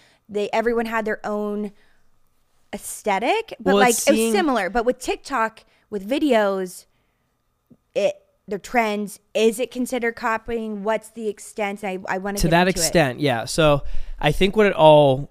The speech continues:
Speaker 2: comes down to, right? We're all trying to be successful on the platform. Like, I'm speaking in terms of couples, right? Our genre, um, couples trying to do, like, funny pranks, uh, you know, cute humor, lighthearted, funny videos.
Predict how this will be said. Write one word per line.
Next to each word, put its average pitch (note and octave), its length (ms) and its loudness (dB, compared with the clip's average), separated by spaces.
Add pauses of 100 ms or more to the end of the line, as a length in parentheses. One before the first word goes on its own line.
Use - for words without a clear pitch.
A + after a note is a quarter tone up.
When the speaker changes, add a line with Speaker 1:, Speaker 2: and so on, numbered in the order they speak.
Speaker 2:
comes C3 240 0
down B2+ 240 2
to, A#2 140 -6
right? A2+ 340 -2
We're D3 120 0
all D3+ 160 4
trying D3 260 0
to C#3+ 60 -6
be C3+ 80 -4
successful A#2+ 540 -6
on A2 60 -6
the G2+ 60 -12
platform. - 580 -14
Like, B2+ 180 -2
I'm C#3 120 0
speaking B2+ 640 -6
in A#2+ 140 -10
terms A#2 240 -8
of A2 180 -8
couples, - 380 -12
right? A2+ 220 -4
Our A#2+ 160 0
genre, G#2+ 580 -4 (320)
um, G#2+ 360 -6
couples B2+ 380 -2
trying B2+ 220 -2
to B2 80 -2
do, B2+ 100 -4
like, A2+ 200 -4
funny B2 220 -6
pranks, A2 680 -6
uh, G2+ 420 -6 (180)
you A2 100 -12
know, F#2+ 220 -10
cute A2+ 220 -8
humor, G#2 540 -8 (220)
lighthearted, A2+ 480 -4
funny G#2+ 360 -6
videos. G2+ 580 -8